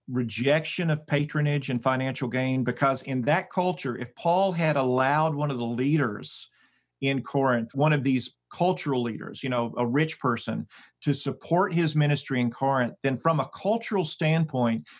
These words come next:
he would have been obligated to do what that person told him to do. And so what Paul does is he says, "No, I'm not going to be paid by somebody else."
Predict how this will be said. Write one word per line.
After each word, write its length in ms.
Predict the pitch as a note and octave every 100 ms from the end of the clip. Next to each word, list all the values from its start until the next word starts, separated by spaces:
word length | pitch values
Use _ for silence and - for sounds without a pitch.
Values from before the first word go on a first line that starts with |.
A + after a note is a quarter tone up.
| - _
he 160 | E3+
would 140 | F#3+ G#3
have 100 | D#3
been 220 | D#3 C3+ - D3
obligated 920 | E3+ F3 D#3+ D3 C3+ B2 A2 G#2+ D#3 - _ _ _
to 80 | D3+
do 200 | C3+ C#3+
what 180 | C3+ C3
that 200 | C#3+ C#3
person 360 | C3 A#2 A2+
told 260 | A2 A#2 A2+
him 120 | A2
to 60 | G#2
do. 280 | - G#2+ G#2 - _ _ _ _ _ -
And 160 | C3
so 420 | - C#3+ C3+ C3 -
what 200 | C#3 C#3+
Paul 260 | D#3 D3+
does 360 | C#3+ D3 C#3+ C#3
is 120 | A#2+
he 80 | B2
says, 300 | - B2+ A#2
"No, 200 | C3 C3
I'm 260 | B2+ B2+
not 260 | C3 D3 C#3
going 400 | C3+ D3 D3+ D3
to 420 | - A2+ G#2+ G#2+ G#2+
be 140 | B2
paid 440 | A#2+ B2+ B2+ B2+ A2+
by 180 | A2
somebody 760 | A2 - A#2 A2+ A2 A2 G#2+ G#2+ _
else." 460 | A#2+ A#2+ A2 G#2 -